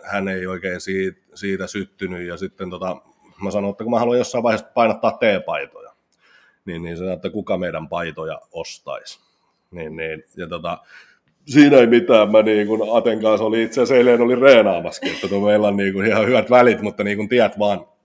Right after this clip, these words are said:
erkani sitten, kun ei siitä tullut mitään, kun oltiin suva-, sovittu kuvauspäiviä tai mu-, mulla oli niin selkeä visio siihen. Ja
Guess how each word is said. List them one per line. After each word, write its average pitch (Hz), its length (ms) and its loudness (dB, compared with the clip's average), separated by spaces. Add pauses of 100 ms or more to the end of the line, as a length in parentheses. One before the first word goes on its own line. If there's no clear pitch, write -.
(420)
erkani 107 420 0
sitten, 104 320 -8
kun 98 120 -4
ei 98 80 -2
siitä 101 260 -4 (120)
tullut 104 320 -4
mitään, 98 380 -6
kun 92 220 -14 (600)
oltiin 92 300 -6
suva-, 98 280 -4
sovittu 95 320 -12
kuvauspäiviä 90 800 -6
tai 87 180 -8
mu-, 98 180 -6
mulla 98 220 -6
oli 92 120 -8
niin 95 220 -6
selkeä 87 420 -10
visio 90 420 -10
siihen. 85 420 -14
Ja 85 120 -12